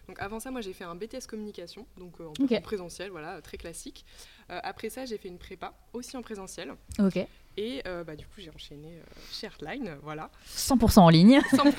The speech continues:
Speaker 1: cent en ligne. Euh, on reviendra, je pense, plus tard, euh, sur les raisons,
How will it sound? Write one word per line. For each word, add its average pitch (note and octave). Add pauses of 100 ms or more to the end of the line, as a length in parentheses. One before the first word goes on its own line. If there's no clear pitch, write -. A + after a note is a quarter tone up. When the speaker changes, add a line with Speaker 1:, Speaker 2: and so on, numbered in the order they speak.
Speaker 1:
cent A#3
en F#3+
ligne. A3 (180)
Euh, F3 (280)
on -
reviendra, F#3+
je G3+
pense, F#3
plus G3
tard, G3+
euh, E3
sur E3+
les E3+
raisons, F3